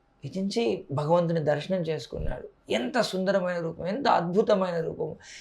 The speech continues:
ఎంత కృపా కటాక్షం, ఆ, ఇచ్చే రూపము అనేసి వారికి ప్రార్థనలు చేసి, ఈ రూపంలో మీరు కలియుగంలో వాళ్ళకి, ఆ, ఆ, దీవెనలు ఇవ్వడానికి, కృప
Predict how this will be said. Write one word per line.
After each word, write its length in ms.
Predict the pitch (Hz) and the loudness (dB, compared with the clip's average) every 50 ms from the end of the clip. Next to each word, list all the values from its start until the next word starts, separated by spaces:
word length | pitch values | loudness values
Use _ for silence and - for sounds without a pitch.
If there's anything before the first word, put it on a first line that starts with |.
| - - - | -20 -6 2
ఎంత 400 | - 175 196 214 233 233 - - | 6 8 8 8 8 6 12 12
కృపా 680 | 226 202 - - - - - 196 190 - - 220 226 226 | 12 12 12 12 2 4 6 6 8 10 12 12 12 12
కటాక్షం, 760 | 214 220 202 - 196 190 202 202 - - 190 185 180 175 165 - _ - - | 12 10 8 8 10 8 8 8 6 -2 -4 -4 -4 -6 -8 -12 _ -4 -2
ఆ, 160 | 156 151 - - | 0 0 0 0
ఇచ్చే 380 | 180 175 175 - - 196 180 170 | 0 0 0 4 6 6 8 8
రూపము 460 | 165 165 160 165 160 151 147 - - - - - - - - - | 6 6 6 6 6 4 4 -4 -8 -12 -20 -20 -16 -8 -2 2
అనేసి 580 | 160 175 185 180 175 - 165 160 160 165 - - - _ _ - | 4 4 4 4 2 0 0 0 0 -2 -6 -12 -20 _ _ 6
వారికి 300 | - 151 156 160 156 156 | 8 8 8 6 4 0
ప్రార్థనలు 680 | - - 147 139 151 147 - 170 175 170 160 165 - | 0 2 2 2 2 0 0 0 0 0 -2 -2 -2
చేసి, 400 | 151 147 143 - 208 220 220 - - _ _ _ _ _ _ _ - _ _ - | -4 -4 0 0 0 0 0 -2 -10 _ _ _ _ _ _ _ -20 _ _ 4
ఈ 360 | 202 214 254 277 285 269 254 | 8 10 10 10 10 8 8
రూపంలో 720 | 233 214 220 208 220 226 220 214 202 196 180 170 165 - - - - _ - | 8 8 6 8 8 6 8 8 8 8 8 8 6 4 0 -6 -16 _ -4
మీరు 420 | 156 160 165 156 160 160 147 - - _ _ | -2 -2 -2 -2 -2 -2 -4 -6 -8 _ _
కలియుగంలో 600 | 156 147 143 160 175 175 185 180 175 170 165 165 | -2 2 6 6 6 8 8 6 6 6 6 6
వాళ్ళకి, 580 | 160 160 151 151 151 147 - - 147 143 - - _ _ - _ _ - - | 6 8 6 4 4 0 -2 -2 -2 -2 -4 -6 _ _ -20 _ _ -4 0
ఆ, 200 | 143 156 165 - - _ _ - - - _ _ 143 | 0 0 0 0 -4 _ _ -20 -20 -20 _ _ -2
ఆ, 440 | 143 139 139 135 135 135 135 135 135 131 | 0 2 2 2 2 2 0 0 0 4
దీవెనలు 420 | 127 180 226 233 240 220 208 190 | 8 10 12 12 12 12 12 10
ఇవ్వడానికి, 560 | 185 165 170 165 156 151 147 147 151 - 143 | 10 10 10 8 8 6 4 0 -4 -6 -6
కృప 420 | - - 185 190 - 220 196 165 | 4 4 4 10 12 12 12 12